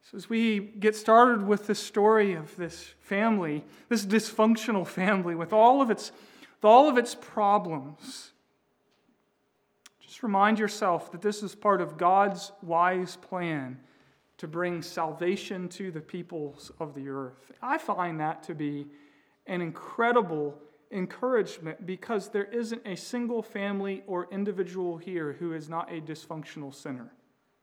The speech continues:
And this story is here to declare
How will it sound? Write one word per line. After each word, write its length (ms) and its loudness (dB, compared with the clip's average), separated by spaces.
And 160 -8
this 180 -4
story 500 4
is 160 -6
here 260 0
to 240 -4
declare 800 -4